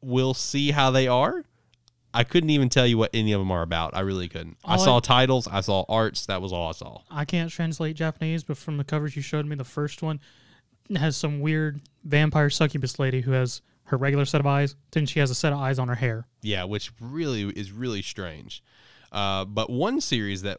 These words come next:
Speaker 1: is coming out for Jump Plus sometime in December that involves a popular character from another universe entirely. Deadpool Samurai.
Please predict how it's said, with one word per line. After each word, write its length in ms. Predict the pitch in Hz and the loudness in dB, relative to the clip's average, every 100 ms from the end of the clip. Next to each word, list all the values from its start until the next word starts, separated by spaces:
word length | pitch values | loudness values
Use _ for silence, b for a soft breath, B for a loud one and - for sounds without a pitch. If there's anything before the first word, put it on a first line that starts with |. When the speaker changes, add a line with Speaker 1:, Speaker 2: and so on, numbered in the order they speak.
| - | -8
Speaker 1:
is 220 | 110 - | -8 -6
coming 280 | 117 101 95 | -8 -6 -6
out 160 | 92 | -8
for 100 | - | -10
Jump 260 | 95 95 - | -10 -10 -10
Plus 260 | - 95 90 | -8 -8 -6
sometime 360 | 95 90 90 | -10 -8 -8
in 80 | 90 | -8
December 540 | 87 - 92 90 95 - b b b - | -8 -8 -8 -8 -10 -10 b b b -8
that 100 | 95 | -6
involves 460 | 110 139 185 185 | -6 -4 -2 -2
a 100 | 180 | -4
popular 600 | 170 - 208 - 302 277 | -6 -2 -4 -4 -8 -8
character 680 | - 208 120 107 98 104 139 | -6 -2 -2 -2 -4 -4 -6
from 200 | - 110 | -8 -6
another 440 | 110 107 120 143 156 | -4 -2 -2 -2 -4
universe 680 | 117 120 139 117 135 139 | -4 -2 -2 -2 -4 -4
entirely. 540 | 131 135 143 95 - - _ b b b b b b _ | -8 -4 -4 -4 -10 -16 _ b b b b b b _
Deadpool 600 | 104 90 143 151 175 175 | -6 0 0 2 0 0
Samurai. 680 | - 147 170 123 90 76 | 0 0 2 0 -2 -6